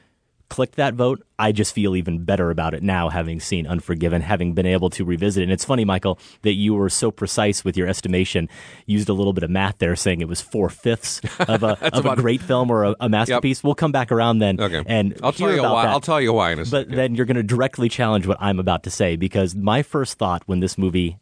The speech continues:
Speaker 1: ended was, as much as I loathe the P word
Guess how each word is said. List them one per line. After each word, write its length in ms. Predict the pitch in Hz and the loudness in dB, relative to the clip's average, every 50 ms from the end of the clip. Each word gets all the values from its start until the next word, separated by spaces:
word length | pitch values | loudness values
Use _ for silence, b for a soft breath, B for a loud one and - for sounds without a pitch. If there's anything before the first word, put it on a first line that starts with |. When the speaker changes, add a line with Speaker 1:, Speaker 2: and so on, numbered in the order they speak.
| _ | _
Speaker 1:
ended 320 | - 107 90 78 76 71 - B B B B B B B B | -4 -4 -4 -4 -6 -10 -14 B B B B B B B B
was, 380 | 101 101 92 90 87 85 - - _ | 0 2 2 2 0 -2 -4 -12 _
as 160 | - 104 90 | -6 -4 0
much 200 | 104 117 123 - | 0 -2 0 0
as 100 | 143 117 | -2 0
I 120 | 120 110 107 | 0 0 0
loathe 520 | 92 92 95 95 98 101 104 110 110 101 110 107 - _ - | 0 0 0 2 2 2 2 0 -2 -6 -10 -18 -20 _ -12
the 200 | 98 98 104 - | -2 -2 -2 -2
P 300 | - - - 131 117 110 | -2 -6 -2 0 0 2
word 380 | 92 92 82 71 71 - - | 2 0 -2 -2 -4 -8 -14